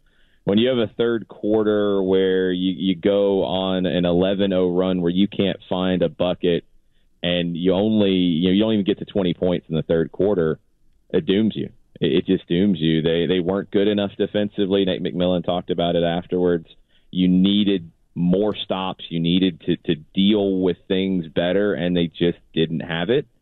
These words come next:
These road trips are tough, and, and sometimes it's a grind. You know, I, this was a game that I thought they'd bounce back from the, the loss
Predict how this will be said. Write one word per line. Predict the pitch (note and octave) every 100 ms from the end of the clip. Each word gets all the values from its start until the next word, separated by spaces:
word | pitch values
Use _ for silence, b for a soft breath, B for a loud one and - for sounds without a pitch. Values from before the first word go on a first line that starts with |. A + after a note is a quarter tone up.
| _ _ _ _ _ -
These | B2+
road | C3 E3
trips | F#3+ E3+
are | F3+
tough, | - C#3+ E3 - _ _ - -
and, | G#2+ F#2+
and | A2+ A2
sometimes | B2+ B2+ C#3 C#3
it's | C3+ -
a |
grind. | G2 G2+ B2 G2 E2 D2+
You | F#2
know, | F2+ G2
I, | G2+ F#2+
this | F#2 A2
was | A2+
a | A2+
game | G#2+ A2 G#2
that | F#2+
I | G2+
thought | G#2+ G2+
they'd | F#2
bounce | F#2 F#2+ - -
back | F2 G#2+
from | - F#2+ F2+ F2+ D#2+
the, | E2+
the | D2+
loss | E2+ F2+